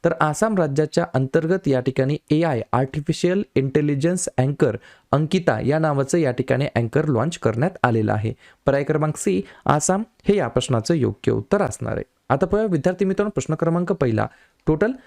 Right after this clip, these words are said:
संपूर्ण व्हिडिओमध्ये बारा प्रश्न असतील. सुरुवातीपासून शेवटपर्यंत व्हिडिओ पाहण्याचा प्रयत्न करा. एक एक प्रश्न महत्त्वाचा आहे, तुम्ही कोणत्याही परीक्षेची तयारी करा.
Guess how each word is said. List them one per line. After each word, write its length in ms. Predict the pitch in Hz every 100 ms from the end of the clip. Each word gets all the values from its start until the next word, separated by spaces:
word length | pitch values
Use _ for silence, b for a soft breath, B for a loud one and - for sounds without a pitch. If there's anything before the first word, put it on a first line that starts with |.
| b -
संपूर्ण 420 | - 185 226 226
व्हिडिओमध्ये 500 | 202 190 202 190 190
बारा 240 | 156 151
प्रश्न 300 | 185 190 -
असतील. 280 | 196 - 226
सुरुवातीपासून 760 | 226 165 160 175 196 185 175 214
शेवटपर्यंत 520 | - 147 170 185 180
व्हिडिओ 260 | 180 190
पाहण्याचा 440 | 190 - 135 170 180
प्रयत्न 400 | - 156 170 196
करा. 220 | 196 214 b b b
एक 200 | 165 175
एक 80 | 196
प्रश्न 200 | 185 190
महत्त्वाचा 520 | 180 147 147 185 190
आहे, 120 | 185
तुम्ही 220 | 202 180 180
कोणत्याही 420 | 170 156 165 190
परीक्षेची 440 | 170 131 - 156 170
तयारी 260 | 123 113
करा. 240 | - 107